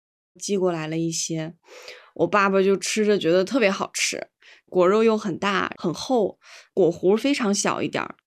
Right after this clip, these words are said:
正好呢，家里还有我妈妈不知道哪儿买的普通荔枝嘛，看起来那个果个儿差不多大，但是吃的时候当时都差点咬到那个核了，就那核特别大，在中间圆圆鼓鼓的，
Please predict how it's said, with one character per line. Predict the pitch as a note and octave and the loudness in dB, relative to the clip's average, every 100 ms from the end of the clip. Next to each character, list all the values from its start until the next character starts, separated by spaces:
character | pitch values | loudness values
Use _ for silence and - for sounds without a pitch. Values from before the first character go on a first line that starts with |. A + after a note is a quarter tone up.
| _ _ _ - | _ _ _ -2
正 | C#4+ | 0
好 | B3+ F#3 | 0 0
呢， | F3+ | 2
家 | F#3 G#3 | 2 0
里 | G#3 | 0
还 | F#3 F3+ | 0 -2
有 | F#3 | 0
我 | F3+ | 0
妈 | F3 F3+ | -2 -2
妈 | G3+ | -2
不 | F#3 | 0
知 | F3+ | 0
道 | F3 | 0
哪 | D3+ | -2
儿 | E3+ | -4
买 | F3+ - | -4 -6
的 | - - - | -12 -12 -12
普 | - C3+ | -6 -2
通 | G#3 A3 | 0 2
荔 | F3+ | 2
枝 | D#3+ E3+ | 2 -2
嘛， | E3 - _ _ _ _ _ _ | -2 -6 _ _ _ _ _ _
看 | - - C#4+ | -6 0 0
起 | C4 | 2
来 | F#3 F3 | 0 0
那 | G#3+ | 0
个 | G#3 | 0
果 | G3 - | 0 0
个 | G#3 | 2
儿 | G#3 F3+ - | 2 0 -4
差 | - F#3 | -8 -6
不 | E3 | -4
多 | E3+ E3+ | -4 -4
大， | F3 - _ - | -6 -8 _ 0
但 | A#3 | 2
是 | A3 | 2
吃 | - - C#4 | 0 0 4
的 | C#4+ | 6
时 | A#3 A#3+ | 4 4
候 | A#3 G3 | 4 4
当 | G#3 A3 | 4 4
时 | A#3 | 4
都 | A3+ | 2
差 | A#3 - A#3+ | 0 0 0
点 | G3+ G#3 | 2 4
咬 | A3+ C#3+ | 4 4
到 | F#3 | 2
那 | G#3+ | 4
个 | G3 | 2
核 | G3+ - D#3 F#3 | 0 0 2 4
了， | F#3 - - - - | 2 -2 -16 -16 -2
就 | |
那 | B3+ A#3+ | 2 2
核 | A3+ - F3 E3+ G#3 A3 _ - | 0 -6 0 4 4 2 _ -14
特 | - C4 D4 | -6 4 6
别 | F3+ | 6
大， | F#3+ F3 | 4 2
在 | F#3 | 2
中 | F#3+ F#3+ | 4 4
间 | F#3+ F#3+ | 6 4
圆 | F#3 F#3+ | 6 4
圆 | C4 A#3+ | 4 4
鼓 | A3+ F#3 | 4 4
鼓 | F#3 F3 | 4 2
的， | - G#1+ - | 0 -4 -8